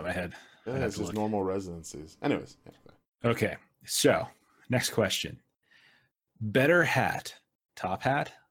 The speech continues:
Speaker 1: bowler, or fedora? And please defend your answer.
Speaker 2: That's real tough, 'cause those guys with the bowlers, those, like, uh, those, like, N P C thugs that have,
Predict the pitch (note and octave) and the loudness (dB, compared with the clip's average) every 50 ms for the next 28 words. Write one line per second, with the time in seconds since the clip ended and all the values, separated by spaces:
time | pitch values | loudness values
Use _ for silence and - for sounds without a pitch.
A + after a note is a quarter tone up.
0 | _ _ _ - G#2 G2+ G#2+ G#2+ G2+ F#2+ F#2 F2+ E2+ F2 F2+ G2+ _ _ _ - | _ _ _ -12 -4 0 0 2 2 2 0 -2 -4 -6 -8 -10 _ _ _ -10
1 | - G#2 G2+ - - G2+ F#2 F2+ - F#2+ F#2 F2+ D#2+ C2 - - - _ _ _ | -8 -6 -6 -4 -4 -6 -4 -2 -4 -2 -2 -2 -4 -6 -10 -14 -16 _ _ _
2 | - F#2 F2 F2 - G#2+ G#2 G2 - G2 - G2 F#2 E2+ E2+ D#2+ D#2+ - - - | -12 -10 -10 -8 -4 -4 -4 -4 -4 -6 -4 -4 -6 -6 -8 -10 -12 -12 -14 -16
3 | _ _ _ _ _ _ _ _ _ _ _ - C3+ G3+ G#3 - G#3 F#3 D#3+ C#3 | _ _ _ _ _ _ _ _ _ _ _ 8 10 10 10 10 8 8 8 8
4 | - - D#3 C#3 A#2 - - - C#3+ B2 A2 B2+ D#3 E3 C#3+ C3 C#3+ C3+ C#3 C#3+ | 8 8 10 10 8 6 4 2 2 2 6 6 4 4 6 6 8 10 10 12
5 | C#3+ C#3+ C3 B2+ B2 A2+ F#2 G#2 F2 G#2+ A2 A#2+ B2+ C3 C3 C3 C3 B2+ B2+ A2 | 10 10 8 4 0 -2 -2 -2 2 6 6 8 8 8 6 6 4 2 2 4
6 | G#2+ G#2 G2+ F#2 G2+ G#2+ G2+ G2 G2 - G#2+ G2+ G2 F#2+ F#2 F#2 F2+ E2+ E2+ E2 | 4 4 4 2 2 2 2 2 0 0 0 2 2 2 0 -2 -2 -4 -6 -8
7 | E2 D#2+ - - A2 G#2+ G#2 G2 - - A2 G2+ G2+ - - - - - _ _ | -10 -12 -4 0 2 2 2 0 -2 0 0 0 0 -2 -10 -20 -20 -20 _ _
8 | _ _ _ _ - G#2+ A#2+ B2+ B2+ - C#3 B2+ A#2 - - C3 B2+ C3 C3 C3+ | _ _ _ _ -4 -2 -2 -2 -2 -2 -4 -2 -2 -2 -2 0 0 0 2 4
9 | C3 B2+ B2+ B2+ C3 B2+ B2+ - - G#2+ E2+ F#2 F#2+ A2+ A2 G#2+ G#2+ G#2 G2+ F#2+ | 6 6 6 6 4 2 -4 0 0 0 0 2 0 0 0 2 2 2 0 -2
10 | F#2+ | -4